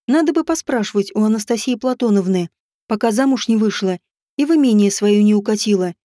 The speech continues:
С неё станется. Карета въехала в Петерсхоф, остановилась у заставы.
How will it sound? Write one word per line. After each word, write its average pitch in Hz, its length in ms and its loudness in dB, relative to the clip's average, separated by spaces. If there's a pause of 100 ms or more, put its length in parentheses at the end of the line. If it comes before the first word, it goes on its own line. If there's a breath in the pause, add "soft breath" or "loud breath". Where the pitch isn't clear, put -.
С - 140 -8
неё 359 160 4
станется. 202 600 -2 (360)
Карета 339 380 0
въехала 294 420 -2
в - 60 -16
Петерсхоф, 285 680 -4 (280)
остановилась 294 680 0
у 302 40 -6
заставы. 202 600 -4